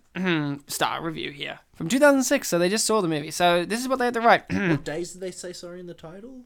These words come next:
Speaker 2: Sa-, Saturday afternoon?
Speaker 1: Saturday and Sun-, or Sunday afternoon. No, not
Speaker 2: Okay.
Speaker 1: and. You don't watch this movie twice.
Speaker 2: So weekends, I see.
Speaker 1: Yeah, weekends. In the afternoon. Not night. Not the night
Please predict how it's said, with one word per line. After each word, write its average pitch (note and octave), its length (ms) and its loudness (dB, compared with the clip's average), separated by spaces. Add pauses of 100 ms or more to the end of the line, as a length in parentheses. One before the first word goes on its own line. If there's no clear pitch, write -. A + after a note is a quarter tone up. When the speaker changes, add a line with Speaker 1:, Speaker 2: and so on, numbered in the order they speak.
Speaker 2:
Sa-, - 300 -14
Saturday D3 360 -12
afternoon? D#3 160 -10
Speaker 1:
Saturday C4 520 4
and F3+ 220 -2
Sun-, B3 400 2
or A#3+ 640 6 (160)
Sunday F#3+ 500 6
afternoon. D#3+ 460 0
No, F3+ 240 2
not F#3 140 -2
Speaker 2:
Okay. - 120 -2
Speaker 1:
and. D3+ 320 -2
You E3+ 80 -6
don't F3+ 160 4
watch D#3 140 -2
this D3 100 -6
movie D3 200 -2
twice. C#3+ 320 -6
Speaker 2:
So C3 260 -6
weekends, G#2 540 -8
I G#2 100 -10
see. - 220 -12
Speaker 1:
Yeah, E3 180 -2 (100)
weekends. - 500 -8 (260)
In G3+ 80 0
the F#3 80 4
afternoon. E3 520 -4
Not E3+ 200 -6
night. B3 400 -4 (260)
Not F#3+ 240 -4
the G#3+ 100 2
night G3+ 360 2